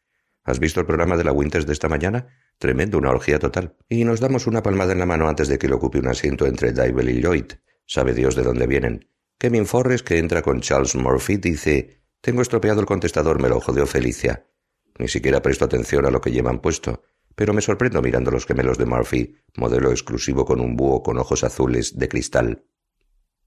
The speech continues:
En el videoclub, luego en Dagostinos.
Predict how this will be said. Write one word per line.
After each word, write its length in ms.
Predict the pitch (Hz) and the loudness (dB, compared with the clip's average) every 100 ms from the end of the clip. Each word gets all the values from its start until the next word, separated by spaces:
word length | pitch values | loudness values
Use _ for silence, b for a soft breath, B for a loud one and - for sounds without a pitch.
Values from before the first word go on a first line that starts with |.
| _ _ _ _ _ _ _ _ _ _ _ _ _ _ _ _ - | _ _ _ _ _ _ _ _ _ _ _ _ _ _ _ _ -4
En 160 | 67 | -2
el 160 | 65 62 | 0 -2
videoclub, 720 | 64 60 60 - 65 64 - _ | -2 0 -2 -2 -4 -4 -14 _
luego 400 | 67 76 104 107 | -2 0 2 0
en 100 | 101 | -2
Dagostinos. 920 | 78 67 64 - 67 60 55 - - | 0 0 0 0 -2 -2 -4 -8 -14